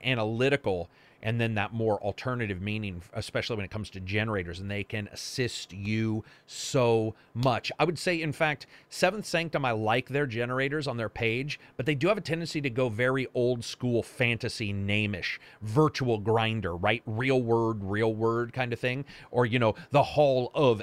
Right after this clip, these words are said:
Echoes. You're just like, "Yeah, okay, that's, that's nineteen eighties D and D for me." Um, when there's other ways to do it. But instead,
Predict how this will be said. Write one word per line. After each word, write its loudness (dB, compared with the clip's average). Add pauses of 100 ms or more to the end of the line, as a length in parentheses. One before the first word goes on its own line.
(100)
Echoes. 0
You're -2
just -8
like, -2 (140)
"Yeah, 0
okay, 0
that's, -2 (340)
that's 0
nineteen -2
eighties -2
D -2
and -2
D -2
for -6
me." -8 (560)
Um, 0 (320)
when 2
there's 4
other 4
ways 0
to -4
do 4
it. -4 (320)
But 4
instead, 0